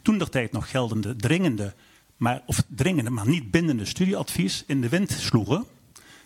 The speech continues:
na het eerste jaar en tot het tweede, soms in het derde jaar voortmodderden. Tot grote onvrede van de opleiding, maar nog zien, zien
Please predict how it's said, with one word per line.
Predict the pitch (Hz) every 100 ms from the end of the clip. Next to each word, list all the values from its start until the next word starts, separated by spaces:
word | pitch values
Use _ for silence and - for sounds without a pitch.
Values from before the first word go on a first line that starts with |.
| -
na | 123
het | 110 -
eerste | 110 101 107
jaar | 98 117 190 - - -
en | 151 151
tot | 165 156
het | 139
tweede, | - 170 160 160
soms | - 156 -
in | 123
het | 107
derde | 160 147
jaar | 135 127
voortmodderden. | - - 165 - 117 90 90 107 110 - - - - - -
Tot | 147 -
grote | - 185 190 175 117 92 - -
onvrede | - 151 - 135 104
van | - 101 98 - -
de | -
opleiding, | - 170 165 156 170 190
maar | 135 123
nog | 123 -
zien, | - 156 143 233 -
zien | - 131 139